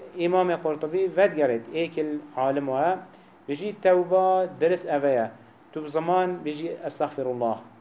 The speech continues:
وتوبة بكي. يعني هر، ام، كلمة كهبيت كمعنى چت ذهبيت؟ معنى بيشمان بونه و، آه، توبة ذهبيت. و تو جيان خو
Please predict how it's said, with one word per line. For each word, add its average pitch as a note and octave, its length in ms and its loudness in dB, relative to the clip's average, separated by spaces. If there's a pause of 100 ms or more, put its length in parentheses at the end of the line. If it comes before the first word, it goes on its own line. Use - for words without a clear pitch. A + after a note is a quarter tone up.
(1000)
وتوبة A#2+ 380 0
بكي. A2 300 -8
يعني D3+ 180 -4
هر، E3 220 0 (440)
ام، C3 360 -4 (440)
كلمة C#3 320 0
كهبيت C#3+ 380 -4
كمعنى D3 460 -2
چت D3+ 260 -10
ذهبيت؟ B2 360 -6 (600)
معنى C3+ 560 0 (280)
بيشمان C3 480 -2
بونه D#3+ 320 -2
و، F#3+ 180 -2
آه، B2+ 200 0
توبة B2+ 420 0 (120)
ذهبيت. G#2+ 340 -8 (460)
و E3+ 380 2 (120)
تو F3 180 0
جيان F3 500 0
خو F#3+ 340 -2